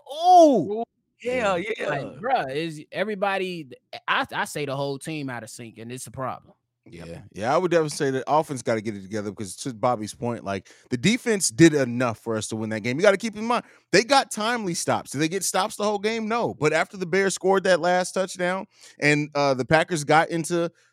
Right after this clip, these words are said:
Speaker 3: into range to, to score, the, the defense stepped up and held them to a field goal like they needed them to.
Speaker 2: Yeah.
Speaker 3: And so, you know, when your defense is doing enough, like you s-, like I said, I think, uh, on the, um, live call,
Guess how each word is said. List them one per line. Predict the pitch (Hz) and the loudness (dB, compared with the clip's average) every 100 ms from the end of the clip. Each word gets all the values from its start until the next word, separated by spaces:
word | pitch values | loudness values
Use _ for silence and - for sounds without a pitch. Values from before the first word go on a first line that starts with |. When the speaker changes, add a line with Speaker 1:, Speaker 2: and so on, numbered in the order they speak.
| _ | _
Speaker 3:
into | 156 160 175 | -2 0 0
range | 147 160 175 170 | 2 0 0 -4
to, | 160 - - | -8 -12 -6
to | 160 | -4
score, | 147 - 196 226 | -2 2 2 2
the, | 175 139 | -4 -6
the | 143 151 | -2 -2
defense | 127 196 - 208 - | 0 -2 -2 -6 -4
stepped | - 170 - | 0 0 0
up | 196 | -6
and | 202 170 | -2 0
held | 165 185 | 0 0
them | 190 | -4
to | 208 | -2
a | |
field | 202 240 349 | -2 -4 -4
goal | 233 220 | -4 -4
like | 226 | -4
they | 233 240 | -6 -8
needed | 269 330 226 | -6 -8 -8
them | 117 104 | -10 -12
to. | 82 - _ _ - | -18 -20 _ _ -20
Speaker 2:
Yeah. | 170 170 | -14 -8
Speaker 3:
And | 190 196 | -6 -2
so, | 226 220 208 - _ _ _ _ _ - | 0 2 0 -4 _ _ _ _ _ -4
you | 214 | 4
know, | 214 208 - _ _ _ _ | 6 6 2 _ _ _ _
when | 190 208 | -4 -2
your | 196 | -2
defense | 165 247 247 220 | -2 -2 -2 -6
is | 190 | -4
doing | 175 185 175 | 0 0 0
enough, | 156 160 160 | 0 0 2
like | 156 | -2
you | 151 | -4
s-, | - | -10
like | 151 147 | -6 -2
I | 165 165 | -2 -4
said, | - 180 156 | -4 0 2
I | 147 | 0
think, | 156 147 | -2 -4
uh, | 147 - | -4 -2
on | 139 | -2
the, | 139 123 | -2 -2
um, | 127 123 117 98 | -2 -2 -4 0
live | 135 143 143 | 2 4 2
call, | - 143 143 139 | 2 4 4 2